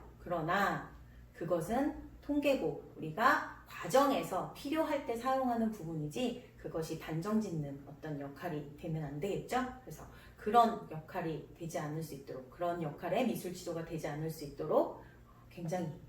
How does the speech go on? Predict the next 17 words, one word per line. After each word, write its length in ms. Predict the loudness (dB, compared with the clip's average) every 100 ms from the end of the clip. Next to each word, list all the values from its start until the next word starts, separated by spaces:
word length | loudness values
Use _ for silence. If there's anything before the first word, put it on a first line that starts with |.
| -18
주의를 500 | -6 2 4 6 4
기울여 340 | 2 -4 -4 -4
주셨으면 540 | -8 -10 -12 -10 -12 -14 -20 -20 -20 -20 -20 -20 -20
하는 320 | -10 -4 -4 -2
생각에 580 | -4 -4 -2 -2 -2 -8 -18 -14 -8
이야기를 380 | -4 -4 -2
하게 180 | 0 0
됐고요. 440 | 0 0 4 4 2 -8 -4
또 280 | 6 8 8
두 160 | 8 12
번째는 880 | 12 12 8 6 4 4 2 -2 -12 -18 -18 -18 -16 -14 -12 -8 2
뭐가 140 | 4
있냐면, 500 | 4 0 4 6 4 0 -14 -18 -16
어, 200 | -16 -12
그림에 440 | 0 4 8 8 8
나타나는 880 | 6 0 0 2 2 2 2 2 2
표현을 580 | 4 8 10 8 6